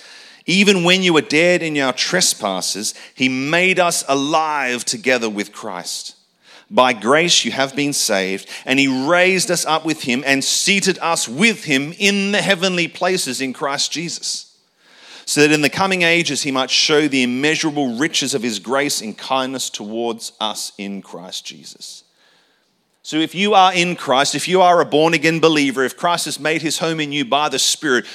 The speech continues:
you are right now seated in heavenly places.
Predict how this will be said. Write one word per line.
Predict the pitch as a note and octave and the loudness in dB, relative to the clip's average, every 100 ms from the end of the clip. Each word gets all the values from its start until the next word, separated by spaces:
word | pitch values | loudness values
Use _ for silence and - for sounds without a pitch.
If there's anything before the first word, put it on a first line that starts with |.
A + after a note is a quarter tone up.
| - | -2
you | F#3 | 4
are | F3+ D3+ | 6 6
right | E3+ F#3+ E3+ | 6 6 6
now | E3+ D#3 | 4 4
seated | D3 - - G3 D#3 C#3 | 4 2 2 2 2 2
in | C#3 | 2
heavenly | C3 D3 C#3 C3 A#2+ | 2 0 0 -4 -6
places. | - C#3+ C#3+ - - - | -4 -4 -4 -8 -8 -12